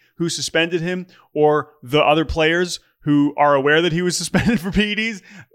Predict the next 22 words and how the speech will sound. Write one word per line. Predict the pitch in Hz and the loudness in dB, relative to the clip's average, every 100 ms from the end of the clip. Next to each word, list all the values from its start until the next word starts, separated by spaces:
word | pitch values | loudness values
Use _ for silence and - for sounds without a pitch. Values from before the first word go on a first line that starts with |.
| - | -4
I'm | 160 170 | -2 0
not | 170 165 | 0 -2
surprised | 160 156 156 | -2 0 0
whatsoever. | 156 156 156 165 | 0 -2 -2 0
I | 127 | 0
don't | 156 165 | 0 0
think | 180 165 | -2 -4
he's | 151 | -2
going | 175 160 | -2 -2
to | |
get | 160 139 | -2 0
added | 151 160 | 0 0
as | 156 151 | -4 -4
an | |
injury | 156 151 160 | -4 -4 -4
replacement. | 143 151 - 156 | -4 -6 -6 -8
I | 123 | -8
think | 117 143 | -8 -10
he's | 151 143 | -6 -8
going | 127 143 143 | -4 -4 -4
to | 147 | -6
be | 135 143 143 | -4 -4 -4